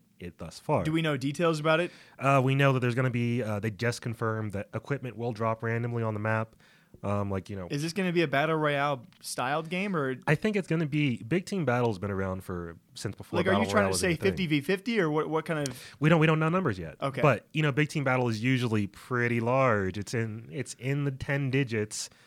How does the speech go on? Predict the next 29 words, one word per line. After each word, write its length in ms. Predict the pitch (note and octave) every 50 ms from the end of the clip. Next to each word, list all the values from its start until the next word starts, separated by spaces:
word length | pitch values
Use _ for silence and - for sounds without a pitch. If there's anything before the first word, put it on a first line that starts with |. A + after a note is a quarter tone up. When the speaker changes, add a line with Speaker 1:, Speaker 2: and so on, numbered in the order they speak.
| _ _ _ _ _ -
Speaker 1:
Several, 720 | - - - - - - - - C#3+ C#3 C3 C3 C#3 B2
like, 200 | B2 B2+ A#2+ - G#2+
I, 220 | G#2+ B2+ D3 D3+
I 120 | - A#2+ C#3
would 140 | D#3 D3+
ar-, 100 | C#3 D3
Speaker 2:
I 100 | C#3+ B2
Speaker 1:
I 20 | C3
would 100 | C#3 C#3
Speaker 2:
don't 80 | D#3
Speaker 1:
not 160 | D3+ B2+ C3+ D#3+
be 60 | D3
Speaker 2:
know, 80 | D3+
Speaker 1:
surprised 340 | D3 C#3+ C3 D3+ D#3 D#3 C#3+
if 60 | B2+
we 60 | A#2 A#2+
Speaker 2:
man. 20 |
Speaker 1:
get 100 | B2 A#2+
to 80 | C#3 B2
up 100 | A2+ -
to 120 | - B2+
a 60 | B2 A2
hundred 600 | - B2 B2 C3 A#2+ A#2+ A#2+ A#2+ B2 A2+ A2+ -
people 480 | - B2+ C#3 C3+ - G2+ F#2 F2 D#2+ - - - - - _ _
on 120 | - G#2 G2+
the 60 | G#2
map 300 | G2+ A2 A#2 A#2+ A#2+ -
at 40 | G#2
one, 240 | G2+ G#2 G2 G2